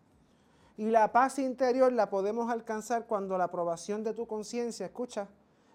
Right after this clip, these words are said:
cuando la aprobación de tu conciencia es más importante que la admiración del mundo,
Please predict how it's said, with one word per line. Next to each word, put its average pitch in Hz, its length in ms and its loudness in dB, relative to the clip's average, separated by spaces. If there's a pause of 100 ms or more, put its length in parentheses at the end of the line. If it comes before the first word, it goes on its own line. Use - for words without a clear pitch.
cuando 226 340 2
la 226 120 6
aprobación 214 640 2
de 277 100 4
tu 262 160 -2
conciencia 254 880 2 (280)
es 226 160 2
más 262 200 2
importante 254 840 2
que 226 140 -2
la 214 80 2
admiración 208 640 -4
del 233 140 -2
mundo, 208 460 -4